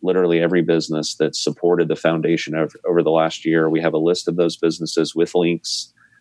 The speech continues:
um, whether they're a restaurant or whether they're uh, a small business, an attraction, or a recreation opportunity, we have those all on our website now. So people, they want to support businesses that have supported the foundation, they're listed there.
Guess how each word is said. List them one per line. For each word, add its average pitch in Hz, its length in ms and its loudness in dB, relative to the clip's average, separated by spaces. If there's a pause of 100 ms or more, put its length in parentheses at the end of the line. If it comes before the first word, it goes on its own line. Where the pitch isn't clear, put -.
(140)
um, 80 420 0
whether 85 260 0
they're 80 200 -6
a 80 40 -4
restaurant 95 760 0
or 82 80 2
whether 82 280 2
they're 80 320 -2 (400)
uh, 90 180 -6
a - 60 -6
small 98 260 0
business, 87 520 0
an 78 80 -8
attraction, 87 600 -2
or 78 80 0
a 78 40 -4
recreation 82 580 -2
opportunity, 80 560 -4
we 80 120 -2
have 87 180 0
those 85 180 0
all 87 240 2
on 90 80 0
our 80 80 2
website 82 420 0
now. 80 200 -6
So - 180 -10
people, 82 400 -2 (300)
they 85 80 2
want 92 240 2
to 90 60 0
support - 380 -2
businesses 78 600 -4
that 78 60 2
have 69 100 -2
supported 87 380 -2
the 76 60 -4
foundation, 80 580 -2
they're 78 160 -2
listed 85 420 0
there. 80 300 -6